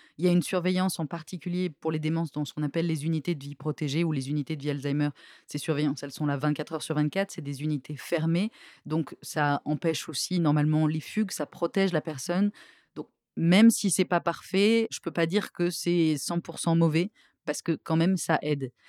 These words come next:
Après, on connaît pas assez les autres alternatives qui existent parce que, euh, il y a beaucoup de gens qui me disent que leurs parents ont été refusés en ehpad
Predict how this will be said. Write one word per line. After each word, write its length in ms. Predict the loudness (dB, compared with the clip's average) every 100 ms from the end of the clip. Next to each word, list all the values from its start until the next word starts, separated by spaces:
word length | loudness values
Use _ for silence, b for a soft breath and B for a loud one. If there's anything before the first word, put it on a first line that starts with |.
| b b b
Après, 480 | -10 -4 2 4 2 0
on 120 | -2
connaît 280 | 2 4 4
pas 220 | 4 2
assez 300 | 0 -2 0
les 320 | 0 -2 -2
autres 220 | -4 -2
alternatives 560 | -6 -4 -4 -4 -6 -10
qui 120 | -8
existent 460 | -8 -8 -10 -10 -16 B B B
parce 240 | -8 -6
que, 340 | -2 2 4 2
euh, 80 | -2
il 60 | -4
y 40 |
a 20 |
beaucoup 240 | -4 -6 -2
de 40 |
gens 120 | -2
qui 140 | 0 -2
me 60 |
disent 180 | -2 -4
que 120 | -4
leurs 140 | -4 -2
parents 320 | -2 0 0
ont 40 |
été 200 | 0 -2
refusés 460 | -4 -4 -6 -2 0
en 100 | 2
ehpad 480 | 2 4 2 2